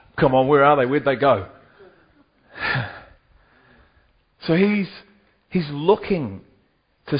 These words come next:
see a people who are working out their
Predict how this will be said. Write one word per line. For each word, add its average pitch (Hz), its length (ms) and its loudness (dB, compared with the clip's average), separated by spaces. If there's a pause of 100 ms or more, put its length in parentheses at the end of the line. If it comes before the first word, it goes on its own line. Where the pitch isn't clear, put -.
(200)
see 156 420 -2 (360)
a 127 60 -4
people 175 640 -8 (760)
who 151 200 2
are 143 360 2
working 175 680 -2
out 160 300 -2
their 156 140 -4